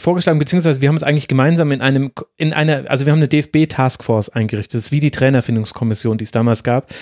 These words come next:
Und dann haben wir es eingeengt. Was könnte unsere Legendenelf sein? Natürlich ein geklautes Format aus Doppelsechs.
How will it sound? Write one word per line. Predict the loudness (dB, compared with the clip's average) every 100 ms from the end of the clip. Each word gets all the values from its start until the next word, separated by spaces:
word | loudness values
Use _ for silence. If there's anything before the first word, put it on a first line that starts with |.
| -18 -6
Und | 0
dann | 2 4
haben |
wir | 4
es | 2
eingeengt. | 0 0 2 2 2 0 -4 -16 -20 -10
Was | -2 -2
könnte | 2 0 2
unsere | 0 0
Legendenelf | 0 2 0 0 -2 -2
sein? | 0 2
Natürlich | 2 0 -2
ein | 0
geklautes | -2 0 2 2 0
Format | -2 -2 -2 -2
aus | -2
Doppelsechs. | -2 -2 -2 -2 -4